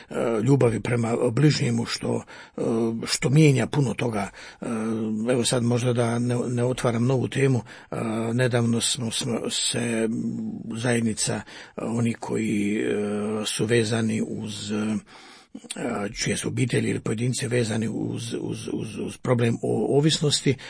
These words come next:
oprostili od majke Elvire, ne znam koliko su to mediji, o-, o-, pratili, dakle, od jedne isto tako,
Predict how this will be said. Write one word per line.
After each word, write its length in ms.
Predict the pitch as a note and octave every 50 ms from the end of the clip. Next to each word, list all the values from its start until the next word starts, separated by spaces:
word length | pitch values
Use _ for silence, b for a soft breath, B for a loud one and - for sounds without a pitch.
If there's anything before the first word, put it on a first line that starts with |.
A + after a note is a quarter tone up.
| B B B
oprostili 480 | B2 - A2 B2 B2 - - C3 B2 A#2+
od 120 | A#2 A2
majke 340 | A#2 B2+ B2+ A#2 - C3+ B2
Elvire, 500 | A#2 A2 B2 B2+ C#3+ C#3+ B2 A#2+ G2 F#2+
ne 140 | G2 G2 G2
znam 140 | G#2 G#2 -
koliko 320 | - G2 A2+ - - A2
su 140 | - - A#2
to 120 | A2 A#2+
mediji, 340 | A#2+ B2 A#2 G#2+ A2 G#2 F2+ - -
o-, 440 | - C3 B2 A#2 G#2+ A2+ G#2+ G#2 - B B B B B B B
o-, 640 | - - A2+ A2 G#2+ G#2+ A2 A2 G2+ G#2 A#2+ A2+ G2+ A2 - - -
pratili, 480 | - C#3 F3 E3+ - F3+ E3 D#3 D3 C#3+ B B B B -
dakle, 200 | B2 - C#3 B2+
od 140 | B2 A#2
jedne 300 | C3+ C#3+ C#3+ C3 B2 A#2+ B2+ C3+ -
isto 220 | D#3+ E3 - - B2+
tako, 340 | C#3 D3 - - C3+ B2